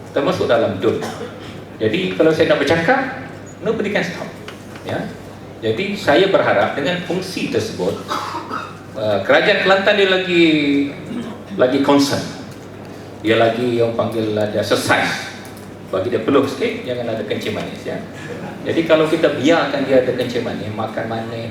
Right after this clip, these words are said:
lemak, makan angin sekali, ya. Makan garam banyak, ya. Jadi, uh, sakit aja. Jadi tu-, tujuan ataupun tugas saya sebagai senior, orang abang lah kira.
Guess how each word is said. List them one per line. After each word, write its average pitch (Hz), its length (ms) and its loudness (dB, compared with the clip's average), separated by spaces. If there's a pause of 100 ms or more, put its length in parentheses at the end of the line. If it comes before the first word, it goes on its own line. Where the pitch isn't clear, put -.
lemak, 120 420 -6 (1120)
makan 104 320 -4
angin 117 320 0
sekali, 117 480 0
ya. 95 80 -2 (580)
Makan 98 220 0
garam 120 320 4
banyak, 120 400 2
ya. - 140 2 (500)
Jadi, 170 240 4 (240)
uh, 147 880 6
sakit 208 400 0
aja. 262 400 2 (720)
Jadi 143 400 0
tu-, 214 240 -4 (160)
tujuan 202 480 4
ataupun 143 320 0
tugas 135 400 2
saya 110 400 2
sebagai 117 640 2
senior, 156 480 0 (480)
orang 110 240 2
abang 110 400 2
lah 87 160 -4
kira. - 240 -4